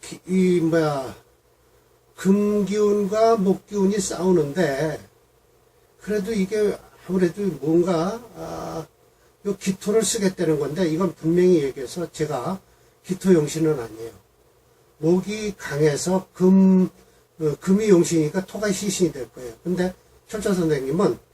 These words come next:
살짝 바꿔서 이거 금이 용신이라, 아, 토가 용신이라고 했을 거예요. 왜? 토가 정관이니까요. 임수생은 묘월이다. 수목상관이다.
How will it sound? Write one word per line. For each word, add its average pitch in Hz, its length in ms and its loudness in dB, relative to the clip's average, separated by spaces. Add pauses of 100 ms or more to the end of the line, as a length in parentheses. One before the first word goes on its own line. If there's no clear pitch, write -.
(220)
살짝 190 340 -8
바꿔서 160 400 -2
이거 147 300 -6
금이 175 260 2
용신이라, 139 560 -2
아, 151 260 -4
토가 208 300 -4
용신이라고 131 580 -4
했을 - 260 -14
거예요. 131 200 -16
왜? 196 260 -2 (360)
토가 254 360 -4
정관이니까요. 131 840 -4 (960)
임수생은 220 720 -2
묘월이다. 165 640 2 (640)
수목상관이다. 160 960 -4